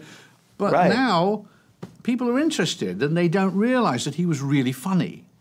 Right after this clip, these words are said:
Speaker 1: and he loved to laugh, and nothing made him happier than <laughs> making him laugh. And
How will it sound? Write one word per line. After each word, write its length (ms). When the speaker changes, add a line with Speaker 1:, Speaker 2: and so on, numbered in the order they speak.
Speaker 1:
and 100
he 80
loved 400
to 100
laugh, 640
and 120
nothing 360
made 180
him 140
happier 440
than 280
<laughs> 120
making 400
him 160
laugh. 560
And 460